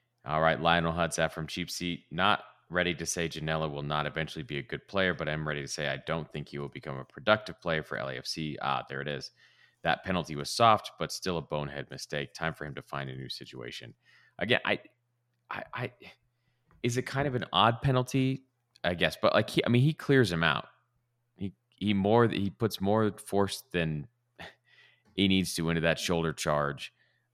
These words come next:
uh, to clear out Jonathan Lewis. Jonathan Lewis probably, uh,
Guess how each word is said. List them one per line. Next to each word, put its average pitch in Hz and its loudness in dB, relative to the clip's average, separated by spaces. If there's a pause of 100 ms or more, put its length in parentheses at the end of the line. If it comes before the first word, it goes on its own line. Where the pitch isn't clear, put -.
uh, 67 -6 (720)
to 85 -8
clear 85 0
out 78 2
Jonathan 76 -4
Lewis. 73 -6
Jonathan 95 -2
Lewis 85 -2
probably, 73 -2 (840)
uh, 67 -2